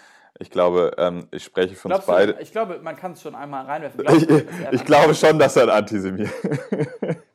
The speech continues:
Speaker 2: Ja, glaubst du?
Speaker 1: Ähm, ich, ich weiß es nicht. Er hat, er hat schon Texte, die darauf referieren, ja. Aber ich, also, es ist ein bisschen schwer, so, ja, er hat,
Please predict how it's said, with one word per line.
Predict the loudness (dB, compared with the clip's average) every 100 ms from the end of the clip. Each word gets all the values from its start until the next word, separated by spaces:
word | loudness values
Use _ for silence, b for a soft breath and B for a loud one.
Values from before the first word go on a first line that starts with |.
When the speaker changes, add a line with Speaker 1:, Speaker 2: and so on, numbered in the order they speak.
| -16
Speaker 2:
Ja, | -4 -4
glaubst | -2 -6 -10
du? | -18 -18 -20 _ -20 -20 _
Speaker 1:
Ähm, | -8 -8 -10 -12
ich, | -12 -8 -6
ich | 0
weiß | 0 0
es |
nicht. | -10 -6
Er | -4
hat, | -4 -6
er | -8
hat | -8
schon | -14
Texte, | -10 -12 -12 -18
die | -14
darauf | -12 -10 -12 _
referieren, | -16 -14 -14 -14 -14 -18
ja. | -20 _ _ b b b b
Aber | -6 -4 -4
ich, | -6 -14
also, | -10 -8 -10 -14 _ _
es | -18 -16
ist | -18 _
ein |
bisschen | -18 -16 -18
schwer, | -8 -2 -2 -2
so, | -4 -6 -6 _ _ -20 _ _
ja, | -8 -2 0
er | 0
hat, | -2